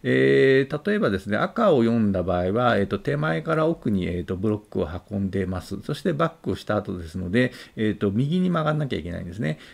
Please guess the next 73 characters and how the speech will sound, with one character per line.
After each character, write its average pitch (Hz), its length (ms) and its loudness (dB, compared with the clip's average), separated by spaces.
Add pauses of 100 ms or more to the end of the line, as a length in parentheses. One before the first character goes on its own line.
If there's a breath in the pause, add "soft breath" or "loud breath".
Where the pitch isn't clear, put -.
(120)
で、 165 180 0
黄 233 120 -2
色 214 100 2
の 208 80 4
場 190 100 4
合 - 20 4
は 139 80 4
逆 110 240 2
に 104 80 0
左 135 400 2
に 131 120 0
曲 117 180 2
が 110 80 0
る 104 60 0
必 - 180 -8
要 95 80 -2
が 90 80 -4
あ - 20 -4
り 90 60 -6
ま 90 100 -6
す。 - 100 -18 (280 loud breath)
で 160 100 -2
す 202 100 -2
の 147 120 0
で、 123 60 2
も 180 140 0
う 196 60 2
一 196 80 0
度 202 100 0
こ 190 80 -4
こ 180 80 0
で 180 80 -2
カ 160 180 -2
ラ 165 240 4
ー - 20 2
の、 165 280 -2
え 139 120 -2
ー 135 40 -4
っ - 20 -4
と、 143 100 -4
変 147 240 -2
数 135 220 -2
で - 100 -2
す - 140 -14
ね。 110 300 2 (240 loud breath)
え 110 120 0
ー 101 40 0
っ - 20 -12
と、 113 60 -10
数 139 220 -2
値 139 140 -10
配 135 200 0
列 - 260 -4
を 92 100 0
読 92 160 -2
み 113 340 0
込 113 160 -2
ん 92 300 -2
で、 104 320 4 (260 loud breath)
で、 165 220 0
イ 151 80 -2
ン 151 140 -2
デ 147 100 -2
ッ 147 40 -6 (120)
ク - 80 -18
ス - 60 -20
で 98 120 0
読 95 140 2
み 101 160 0
込 110 200 -2
ん 101 180 2
だ 104 160 2
後、 185 480 0